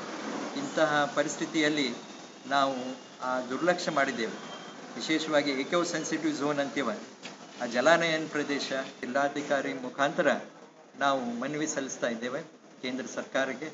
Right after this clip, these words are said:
ವಿಶೇಷವಾಗಿ ನಮ್ಮ ರಾಷ್ಟ್ರಪತಿ ಅವರಿಗೆ ಮತ್ತು ಪ್ರಧಾನಮಂತ್ರಿ ಅವರಿಗೆ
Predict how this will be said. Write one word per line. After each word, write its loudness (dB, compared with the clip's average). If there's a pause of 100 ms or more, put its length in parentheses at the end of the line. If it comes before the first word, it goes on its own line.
(420)
ವಿಶೇಷವಾಗಿ -2 (1120)
ನಮ್ಮ 0
ರಾಷ್ಟ್ರಪತಿ 2
ಅವರಿಗೆ 0 (600)
ಮತ್ತು -4
ಪ್ರಧಾನಮಂತ್ರಿ 4
ಅವರಿಗೆ 2